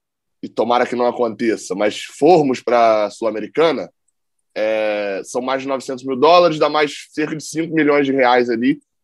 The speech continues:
a gente empilha dez milhões de reais, lembrando que na Sul-Americana só passa o primeiro do grupo. Então, pra avançar,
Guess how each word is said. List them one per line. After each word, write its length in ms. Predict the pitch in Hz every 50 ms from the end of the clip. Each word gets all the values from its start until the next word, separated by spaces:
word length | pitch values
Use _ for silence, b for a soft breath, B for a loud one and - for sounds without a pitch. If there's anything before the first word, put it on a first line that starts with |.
| _
a 80 | - 135
gente 220 | 127 131 139 139
empilha 340 | 147 143 - - 135 139 143
dez 340 | 131 120 135 139 147 151 143
milhões 380 | 151 147 135 131 131 135 135 127
de 80 | 135
reais, 300 | 139 135 127 139 156 - - _ _ _ _ _ _
lembrando 440 | - 139 165 151 139 143 151 156 151
que 40 | 151
na 80 | 156
Sul-Americana 600 | 143 - 151 151 147 147 147 143 - 147 151 147
só 280 | 143 - - - 208 -
passa 440 | - _ - 156 165 180 - - 180
o 60 | 170
primeiro 340 | 170 147 151 143 139 147 151
do 120 | 143 156
grupo. 360 | 143 123 123 127 113 - _ _ _ _ _
Então, 400 | 107 104 90 _ 113 113 123 120
pra 160 | - 120 113
avançar, 720 | 127 117 123 117 107 - - - 113 110 123 139 143 -